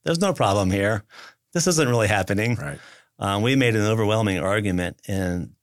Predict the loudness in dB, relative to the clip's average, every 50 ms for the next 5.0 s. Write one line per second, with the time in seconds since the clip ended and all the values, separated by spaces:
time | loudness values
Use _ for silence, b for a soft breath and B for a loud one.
0 | _ _ _ _ _ _ -2 0 0 0 0 0 0 0 -2 -2 -4 -8 -8 -6
1 | -2 0 0 0 0 0 -2 -2 -2 -2 -2 0 0 0 0 0 0 0 -2 -2
2 | -4 -6 -6 -4 -4 -4 -4 -4 -2 -2 0 0 0 0 0 2 2 0 2 2
3 | 2 2 2 0 0 -2 -2 -2 0 -2 -2 0 0 0 0 0 0 0 0 -2
4 | -4 -6 _ _ _ _ _ _ _ _ -4 -2 0 0 2 0 0 -2 -4